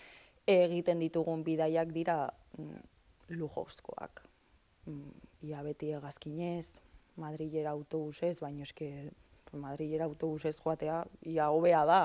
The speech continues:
hegazkinez joatea baino. E, hemen dauzkagu kristonen instalakuntzak, mm, gustatuko litzaidake zuek ikusi ahal izatea, baino ez da posible izango, kriston makinak, e, fisikoki ondo egoteko baliabide guztiak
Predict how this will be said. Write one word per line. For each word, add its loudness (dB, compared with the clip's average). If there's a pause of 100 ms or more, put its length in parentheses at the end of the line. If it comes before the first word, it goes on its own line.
hegazkinez -4
joatea -2
baino. -2 (960)
E, 4
hemen -4
dauzkagu 0 (100)
kristonen -6
instalakuntzak, -2
mm, -10
gustatuko -4
litzaidake -4
zuek -6 (340)
ikusi -4
ahal 2
izatea, 4
baino 0
ez -2
da 4
posible -4
izango, -2
kriston -8
makinak, -2 (560)
e, 4
fisikoki -4
ondo 0
egoteko 0
baliabide 0
guztiak -4